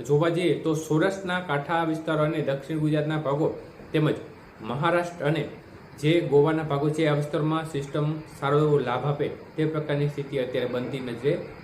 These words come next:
પડી રહી છે અને આની શક્યતાઓ પણ સિત્તેરથી એંસી ટકા જેટલી ગણી શકાય. તો આપણે સતત આ બાબતની અપડેટ તમારા સુધી પહોંચાડતા રહીશું.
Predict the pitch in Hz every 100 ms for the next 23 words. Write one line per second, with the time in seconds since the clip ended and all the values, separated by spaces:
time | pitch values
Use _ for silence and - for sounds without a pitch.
0 | - 139 143 147 147 160 147 123 135 147
1 | 156 160 147 147 147 110 - - - 151
2 | 151 165 160 156 156 143 139 143 143 143
3 | 139 131 147 175 - - - - 123 131
4 | 143 151 143 147 - - - - - -
5 | - - - - - - - - 147 156
6 | 175 175 202 175 160 165 170 175 175 151
7 | 156 165 147 147 143 143 143 143 131 135
8 | 127 135 143 156